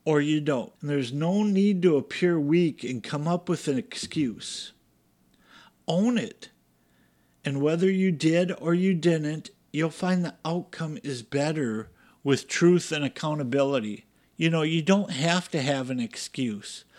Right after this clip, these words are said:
You know, and I see this so many times where, like, a church group will ask somebody, "Can you do that?" "Gee, I don't have time." Where really what they're gonna do is go home and binge watch Orange Is the New Black.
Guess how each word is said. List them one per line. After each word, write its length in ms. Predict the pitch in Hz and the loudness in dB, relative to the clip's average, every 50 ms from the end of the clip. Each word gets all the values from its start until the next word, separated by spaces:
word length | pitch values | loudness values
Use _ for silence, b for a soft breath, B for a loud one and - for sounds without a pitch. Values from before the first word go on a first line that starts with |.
| B B B B B | B B B B B
You 120 | B 180 190 | B 4 6
know, 160 | 208 202 196 | 6 6 4
and 220 | 196 196 196 180 | 2 0 -2 -4
I 300 | 160 139 - 165 185 190 | -6 -6 -2 0 0 0
see 340 | 170 - - - 202 226 240 | 0 0 -2 0 2 2 2
this 220 | 214 185 147 135 | 2 2 0 -2
so 220 | - - 196 208 208 | 0 2 2 2 2
many 280 | 208 214 202 185 147 | 2 0 0 -2 -2
times 480 | - - 170 165 175 170 156 143 123 127 | -2 0 0 2 2 0 -2 -4 -4 -2
where, 400 | 131 143 139 127 123 120 117 - B B B B B B B | 2 2 2 2 2 -2 -4 -8 B B B B B B B
like, 240 | - 160 165 160 - | -2 0 0 2 0
a 80 | 165 | -2
church 420 | - - - 190 196 185 - - - | -2 0 2 2 2 2 0 -4 -2
group 300 | - 151 139 127 110 - | 0 0 0 0 0 -4
will 180 | 123 120 - - | -8 -8 -6 -4
ask 280 | 139 139 135 139 - - | -2 -2 0 0 -2 -2
somebody, 480 | 156 139 120 113 110 107 107 101 104 _ | -2 -2 -2 -2 -4 -6 -6 -8 -10 _
"Can 160 | - - 160 156 | -10 -6 -2 2
you 200 | 175 185 196 185 | 2 4 4 4
do 180 | 170 190 185 | 4 4 4
that?" 300 | 175 175 175 170 - - | 4 2 0 -4 -8 -8
"Gee, 220 | - - 156 143 117 | -6 -4 -4 -2 -2
I 140 | 110 110 | -2 -2
don't 400 | 107 101 - 151 143 156 151 - | -4 0 2 2 2 2 0 -4
have 340 | 123 120 135 131 123 117 - | -8 -6 -6 -4 -6 -8 -10
time." 440 | - - 139 123 117 107 98 - - - B B B B B B B B B B B B | -8 -6 -6 -4 -4 -6 -8 -12 -14 -18 B B B B B B B B B B B B
Where 460 | - 180 190 196 190 190 185 175 139 - | -2 2 2 4 4 4 4 2 0 -4
really 480 | - 170 156 175 170 190 226 262 269 | -8 -6 0 2 4 4 4 4 2
what 300 | 220 165 170 196 202 202 | 0 0 0 0 -2 -2
they're 120 | - 208 208 | -2 -4 -2
gonna 280 | 190 196 196 196 190 | 0 0 0 0 2
do 300 | 180 165 180 202 220 220 | 2 4 4 4 4 2
is 200 | 202 - 147 131 | 0 -2 -4 -4
go 240 | - - 156 151 165 | -2 0 0 2 2
home 300 | 156 160 175 180 180 180 | 2 0 0 0 2 0
and 280 | 180 165 143 123 113 113 | 0 0 -2 -4 -4 -2
binge 360 | 110 143 151 175 185 165 156 | -2 -2 0 0 0 0 0
watch 1040 | 156 151 151 147 147 151 151 - - - - - - - - - - - - - - _ _ _ _ _ _ - | 0 0 0 0 0 -2 -2 -4 -4 -6 -6 -4 -4 -4 -6 -6 -8 -10 -10 -14 -18 _ _ _ _ _ _ 2
Orange 480 | 165 170 170 170 175 180 170 143 135 | 4 4 4 4 2 0 0 0 0
Is 160 | 156 147 123 | 0 0 0
the 80 | 139 147 | 0 0
New 220 | 143 156 165 170 | 2 4 4 4
Black. 560 | 147 156 160 175 185 170 156 156 160 - - | 4 6 6 6 6 6 4 0 -4 -6 -8